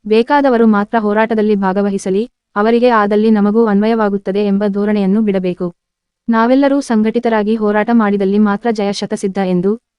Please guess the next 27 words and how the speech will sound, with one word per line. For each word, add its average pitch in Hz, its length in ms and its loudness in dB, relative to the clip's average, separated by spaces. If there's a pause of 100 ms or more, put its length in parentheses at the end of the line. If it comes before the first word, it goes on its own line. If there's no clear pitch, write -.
ಎನ್ 220 120 2
ಎಸ್ 254 80 -2
ಸಿ 302 100 -2
ರಾಜ್ಯಾಧ್ಯಕ್ಷರಾದ 226 840 0
ಶ್ರೀ 226 260 -2
ಜೆ 208 140 -4
ಎಸ್ 202 140 -6
ಎಂ 214 100 -2
ಸ್ವಾಮಿರವರು 208 580 0
ಸಭೆಯಲ್ಲಿ 208 440 0
ಕರೆ 202 200 -2
ನೀಡಿದರು. 180 460 0 (580)
ಇದೇ 240 200 4
ಆಗಸ್ಟ್ 240 400 0
ಹದಿನೇಳು 220 420 2
ಹಾಗೂ 214 340 0
ಹದಿನೆಂಟು 214 460 0
ರಂದು 202 280 2
ಕ್ರಮವಾಗಿ 208 500 -2
ಹುಬ್ಬಳ್ಳಿ 214 420 0
ಮತ್ತು 214 300 0
ಗುಲ್ಬರ್ಗಾದಲ್ಲಿ 214 720 0
ಎನ್ 202 100 2
ಎಸ್ 208 100 -4
ಸಿ 233 80 -2
ವತಿಯಿಂದ 202 460 0
ಆಯೋಜಿಸಿರುವ 190 640 0